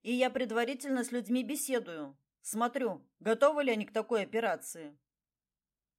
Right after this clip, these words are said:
«И с иностранцами?» Нет, к этим что присматриваться?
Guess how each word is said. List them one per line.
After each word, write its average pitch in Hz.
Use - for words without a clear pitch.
«И 214
с 214
иностранцами?» 226
Нет, 277
к -
этим 247
что 240
присматриваться? 175